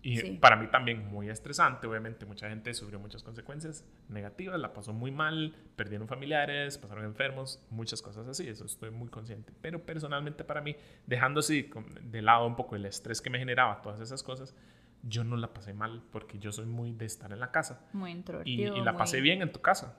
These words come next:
Speaker 1: O sea,
Speaker 2: muy
Speaker 1: yo la pasé
Speaker 2: ermitaño.
Speaker 1: bien, yo me sentía bastante cómodo, digamos, pasábamos bien, jugábamos mucho con ellos, juegos de mesa, un montón, eh, así varios días a la semana, en la noche, lo que hacíamos era eso, jugar juegos de mesa.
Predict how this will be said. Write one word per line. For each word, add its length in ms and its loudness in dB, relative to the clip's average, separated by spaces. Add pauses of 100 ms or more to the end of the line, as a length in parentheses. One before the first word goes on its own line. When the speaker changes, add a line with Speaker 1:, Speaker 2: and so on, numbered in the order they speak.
Speaker 1:
O 20 -8
sea, 100 6
Speaker 2:
muy 100 4
Speaker 1:
yo 40 0
la 160 4
pasé 220 0
Speaker 2:
ermitaño. 140 -2
Speaker 1:
bien, 220 6
yo 100 2
me 80 0
sentía 280 -2
bastante 380 -4
cómodo, 340 -2
digamos, 320 -2
pasábamos 480 -8
bien, 300 -4 (440)
jugábamos 440 4
mucho 260 -6
con 160 -4
ellos, 360 2
juegos 260 -8
de 80 -4
mesa, 300 -4
un 120 -6
montón, 480 -6 (220)
eh, 260 -10 (120)
así 280 -12 (280)
varios 320 0
días 200 0
a 20 0
la 80 -4
semana, 320 -4
en 60 -6
la 80 -2
noche, 240 -4
lo 60 -16
que 40 -8
hacíamos 260 -10
era 160 -4
eso, 200 -8
jugar 320 -8
juegos 200 -12
de 60 -12
mesa. 300 -6